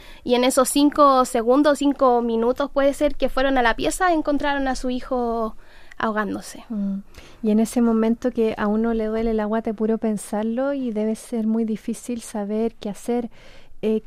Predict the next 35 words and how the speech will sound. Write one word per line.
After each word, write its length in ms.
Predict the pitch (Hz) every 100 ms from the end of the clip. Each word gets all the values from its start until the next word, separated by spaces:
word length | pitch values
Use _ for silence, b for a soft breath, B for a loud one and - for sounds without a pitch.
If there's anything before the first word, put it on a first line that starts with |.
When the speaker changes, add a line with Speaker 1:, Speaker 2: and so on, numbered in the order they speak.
| -
Speaker 2:
qué, 440 | 254 254 247 240 -
qué 120 | 240
es 60 | 240
lo 120 | 262
que 120 | 262
uno 180 | 247 247
tendría 440 | 233 220 226 233
que, 300 | 233 233 226
quizás 340 | 220 208 240 214
todos 340 | - 269 302
tendríamos 460 | - 262 262 262 254
que 120 | 233
saber 360 | - 233 247 -
cuáles 300 | 240 240 -
son 180 | 254
las 120 | 247 -
primeras 420 | 233 220 240 226 -
tres 240 | 233 247
o 80 | 233
cuatro 340 | 240 240 240
cosas, 420 | - 240 - 294 349 B B B -
eh, 220 | 214 208 - -
para 200 | 202 196
aprenderlas 520 | 202 202 226 233 220
antes 360 | 247 262 277 233
de 120 | 233
que 80 | 240
uno 100 | 254
esté 180 | - 254
en 80 | 247
la 80 |
situación 580 | - 240 208 - 240 247
y 80 | 254
poder 280 | - 220 220
reaccionar. 640 | 220 220 - 220 240 247